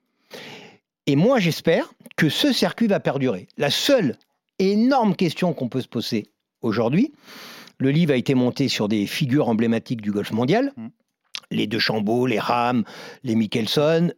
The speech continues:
Speaker 1: euh, même si ceux-là étaient un petit peu, ou celui-là et quelques autres étaient un peu
Speaker 2: Oui,
Speaker 1: sur le,
Speaker 2: mais
Speaker 1: sur le
Speaker 2: bon,
Speaker 1: déclin.
Speaker 2: c'est, c'est un
Speaker 1: Mais
Speaker 2: personnage de, du golf.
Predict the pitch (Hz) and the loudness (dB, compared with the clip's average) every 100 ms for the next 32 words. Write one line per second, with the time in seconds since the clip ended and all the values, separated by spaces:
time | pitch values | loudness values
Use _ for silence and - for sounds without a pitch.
0 | - 120 113 107 107 107 104 101 101 120 | -2 0 0 0 0 0 0 0 0 0
1 | 117 104 - 107 104 - 127 127 123 - | 0 -2 -4 -4 -4 -2 0 0 0 -2
2 | 110 - 110 113 107 107 - 120 120 127 | -4 -4 -6 -4 -2 -4 -4 -4 -2 -2
3 | 123 - _ 113 107 123 135 120 127 113 | -2 -6 _ -8 -4 -2 0 0 0 -2
4 | 107 98 131 127 165 104 104 127 117 131 | -2 -2 -2 -2 0 0 0 -2 -2 0
5 | 156 226 285 - 123 117 147 147 208 262 | 0 2 0 -2 -4 -4 0 2 2 2
6 | 160 123 120 117 147 120 - | -2 -4 -6 -4 -4 -4 -8